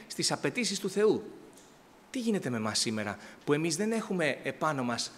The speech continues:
αυτό το υλικό έλεον, αυτό με το οποίο αλήφονταν στην Παλαιά Διαθήκη, αλλά ποιο είναι το έλεον του χρήσματος το οποίο εμείς έχουμε σήμερα; Το Πνεύμα το Άγιο. Δηλαδή δεν είναι ένα απλό λάδι,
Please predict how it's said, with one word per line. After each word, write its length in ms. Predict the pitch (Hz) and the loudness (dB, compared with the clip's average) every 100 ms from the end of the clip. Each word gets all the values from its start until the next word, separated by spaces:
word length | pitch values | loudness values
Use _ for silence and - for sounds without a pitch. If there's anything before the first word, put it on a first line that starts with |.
| - - | -18 -4
αυτό 300 | 135 - 170 | -2 -2 -2
το 120 | 160 | 0
υλικό 680 | 139 131 131 175 135 101 - - - - - | 0 0 0 2 2 0 -10 -20 -20 -20 -4
έλεον, 500 | 156 151 120 117 120 - - - - - - - | 2 4 4 0 -4 -10 -20 -20 -20 -20 -20 -2
αυτό 340 | 135 - 156 - | -2 2 0 0
με 80 | |
το 80 | 131 | -2
οποίο 240 | 127 147 135 | 0 0 2
αλήφονταν 540 | 143 156 117 110 110 - | 2 0 -2 -4 -8 -8
στην 200 | - 127 | -8 -2
Παλαιά 260 | 127 123 | 0 0
Διαθήκη, 500 | 113 117 - 117 123 123 - - - - - | 0 -2 -4 -6 -8 -12 -18 -20 -20 -14 -2
αλλά 240 | 147 147 | 2 2
ποιο 260 | 147 - 277 | 0 -4 2
είναι 140 | 247 | 2
το 140 | - | 4
έλεον 340 | 190 190 151 139 | 4 6 4 0
του 80 | 151 | -2
χρήσματος 720 | 175 185 139 120 - 107 - - | 4 4 4 0 0 -4 -6 -8
το 80 | - | -6
οποίο 200 | 135 135 | 0 2
εμείς 200 | 127 120 | 2 -2
έχουμε 220 | 120 117 | -6 -6
σήμερα; 380 | 107 110 98 95 - - - - - - - - - - | -4 -4 -8 -12 -18 -20 -20 -20 -20 -20 -20 -20 -20 0
Το 120 | 147 | 0
Πνεύμα 480 | - 151 220 220 247 | 2 0 2 2 2
το 100 | 208 | 2
Άγιο. 400 | 240 165 107 101 - - - - - - - | 0 0 -4 -8 -16 -20 -20 -20 -20 -20 -6
Δηλαδή 220 | - 143 208 | 2 4 4
δεν 160 | 269 | 4
είναι 240 | 269 269 254 | 4 2 4
ένα 260 | 202 202 | 2 4
απλό 260 | 160 160 156 | 4 4 4
λάδι, 400 | 139 127 113 147 | 8 6 6 0